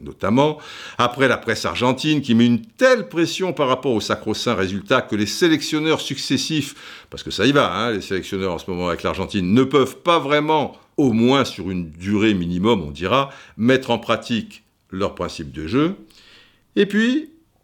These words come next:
autre possibilité, le fait de trop vouloir faire une équipe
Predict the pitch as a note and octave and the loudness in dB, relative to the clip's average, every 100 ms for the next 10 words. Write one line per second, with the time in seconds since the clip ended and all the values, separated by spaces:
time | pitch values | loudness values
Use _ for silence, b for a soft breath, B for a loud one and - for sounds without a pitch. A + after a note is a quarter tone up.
0 | _ _ - B2 A#2+ A2+ G#2+ - E2 D#2+ | _ _ 2 2 2 0 0 -2 -4 -6
1 | D#2 C3 C3+ F3 - - A#2+ D3+ D3 G#3 | -4 2 4 2 -4 -4 2 2 4 2
2 | F#3 A#2+ B2 - - - G#3+ D#3+ D3 D3 | 2 0 -2 -2 -8 2 2 4 2 6
3 | D#3+ F3 E3+ C#3+ A#2 B2 B2+ B2+ F3 F#3 | 6 4 2 0 2 4 2 0 -4 -8
4 | - | -10